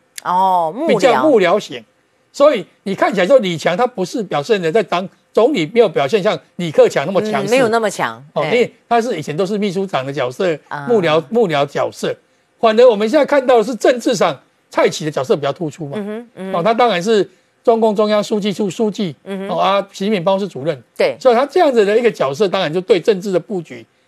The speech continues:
Speaker 2: 就比较突出一点。
Speaker 1: 嗯。
Speaker 2: 那何立峰当然一直大家会被诟病说，他只有在 local 的一个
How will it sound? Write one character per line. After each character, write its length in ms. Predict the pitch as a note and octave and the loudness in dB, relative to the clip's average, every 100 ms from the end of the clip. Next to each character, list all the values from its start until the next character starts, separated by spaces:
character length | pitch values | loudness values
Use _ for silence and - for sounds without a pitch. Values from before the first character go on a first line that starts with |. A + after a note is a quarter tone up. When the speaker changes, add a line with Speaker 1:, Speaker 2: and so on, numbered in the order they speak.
| _ | _
Speaker 2:
就 100 | A3+ | -2
比 140 | D#3+ D#3+ | -2 0
较 120 | E3+ | 0
突 200 | F#3+ E3 | -2 -6
出 180 | F3+ D#3 | -6 -8
一 40 | |
点。 200 | D3+ - _ | -10 -20 _
Speaker 1:
嗯。 340 | A3+ G#3+ F3+ | -8 -8 -2
Speaker 2:
那 280 | D4+ D4 B3 _ | 2 2 0 _
何 140 | A3+ B3+ | 2 4
立 160 | D4+ | 6
峰 180 | C4+ C4 | 4 4
当 120 | C4+ | 2
然 140 | G#3+ G3 | 2 -2
一 40 | |
直 140 | A3 | -4
大 100 | F3 | 0
家 80 | G#3+ | 2
会 80 | A3 | 4
被 160 | G#3+ F#3+ | 2 2
诟 180 | A#3 | 0
病 200 | G3 G3+ | 0 -2
说， 200 | F#3+ G3+ - _ _ _ _ _ | 0 0 -2 _ _ _ _ _
他 240 | - D#4+ E4 | 0 2 2
只 240 | - C4 | 0 4
有 260 | D#4+ F3 D3+ | 4 4 2
在 320 | B3+ A3 F3 _ _ | 2 2 0 _ _
local 420 | B3+ B3 C4 F#3+ E3+ | 4 4 4 2 4
的 220 | E3 E3 | 4 2
一 100 | G#3 | -2
个 300 | F#3+ E3+ | 2 2